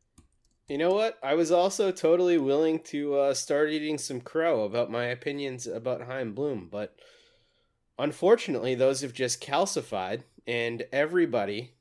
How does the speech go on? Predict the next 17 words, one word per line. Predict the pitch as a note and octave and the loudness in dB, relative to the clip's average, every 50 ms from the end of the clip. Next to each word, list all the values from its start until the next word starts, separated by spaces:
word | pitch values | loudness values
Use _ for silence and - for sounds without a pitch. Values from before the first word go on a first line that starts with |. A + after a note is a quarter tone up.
| _ _ - - | _ _ -12 -8
uh, | A2 A2 G#2+ G#2+ G#2 G#2 - | -6 -4 -2 -2 -2 -4 -6
who | - C3 B2+ A#2 A2+ | -6 -6 -6 -4 -2
is | G#2+ G#2+ G#2 F#2 - - - - - - - - - _ _ _ _ _ _ _ _ - _ _ _ - | -2 -2 -4 -6 -8 -10 -12 -14 -16 -20 -20 -20 -20 _ _ _ _ _ _ _ _ -20 _ _ _ -8
pro | - D3 D3 D#3+ E3+ D#3+ | -2 2 4 4 4 4
Bloom | B2 A2+ B2+ C#3 D#3+ E3+ D#3+ C3+ A#2 G#2 | 2 0 2 2 4 4 4 2 2 -2
and | G#2+ A2+ | -2 0
wants | A#2 B2 C3+ C3 - - | 0 -2 -2 -2 -4 -6
to | C#3 C3 | -6 -4
make | A#2+ A#2+ A#2 A2 - - - - - _ _ _ _ _ _ _ _ _ _ _ _ _ _ _ _ _ _ _ | -2 -2 -2 -2 -4 -10 -18 -20 -20 _ _ _ _ _ _ _ _ _ _ _ _ _ _ _ _ _ _ _
all | - A2+ B2+ C3+ C#3 C3+ | -6 -2 0 0 0 0
of | B2+ A#2 | 0 -2
these, | B2 B2 A#2+ A#2 A2 G2+ G2+ | -4 -2 -2 -2 -2 -2 -2
uh, | A2 A2+ G#2+ G#2 G#2 G#2 G2+ F#2+ F#2 - _ _ _ _ _ _ _ _ _ _ _ - - - - - - - - - - _ - | -2 -2 0 0 0 -2 -2 -4 -8 -10 _ _ _ _ _ _ _ _ _ _ _ -20 -20 -18 -18 -18 -18 -20 -20 -20 -20 _ -20
you | - | -16
know, | - E2+ E2 D#2 E2 - _ _ _ _ _ _ _ _ _ _ _ _ _ _ _ _ _ _ _ - | -14 -12 -12 -12 -14 -18 _ _ _ _ _ _ _ _ _ _ _ _ _ _ _ _ _ _ _ -16
excuses | - - - - - - C#3 D3 E3 D#3+ - A2+ G#2+ G#2 A2 | -12 -10 -10 -10 -6 -4 -4 -2 -2 -2 -4 -6 -6 -6 -8
about | G#2 F#2 A2+ G#2+ G#2 - | -6 -4 -2 -2 -2 -4